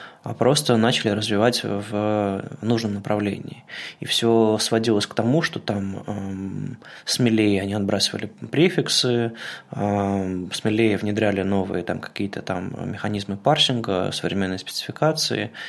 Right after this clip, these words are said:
И, в общем, ну, как-то развивали, короче. А веб-, веб-китовый, видимо, немножко тормозил в этом смысле и по скорости, и по возможностям, э, видимо,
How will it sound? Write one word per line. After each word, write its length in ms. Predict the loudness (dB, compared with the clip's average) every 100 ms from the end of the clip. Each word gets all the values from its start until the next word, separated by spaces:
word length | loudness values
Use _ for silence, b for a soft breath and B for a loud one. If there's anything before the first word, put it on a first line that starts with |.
| B B B
И, 180 | -4 2
в 80 | 2
общем, 840 | 2 0 -2 -4 -6 -6 -6 -8 -10
ну, 80 | -4
как-то 480 | -2 -2 -2 -2 -4 -16 _ -20 -2
развивали, 560 | 0 2 2 2 2 0
короче. 520 | -4 -6 -6 -8 -6
А 360 | -2 0 0 0
веб-, 460 | -2 -6 -6 -4 0
веб-китовый, 560 | 0 -2 0 2 4
видимо, 320 | 2 -2 -2
немножко 380 | -2 -2 -4 -6
тормозил 440 | -8 -4 -2 0 0
в 40 |
этом 180 | -2 -6
смысле 460 | -6 -8 -6 -8
и 300 | -4 -2 -2 B B B B -6
по 80 | -6
скорости, 560 | -2 0 0 -2 -4 -6
и 80 |
по 180 | -4 -2
возможностям, 960 | -2 -2 -2 -2 -4 -4 -6 -6 -8 -10
э, 480 | -12 -12 -14 -12 -12
видимо, 340 | -10 -8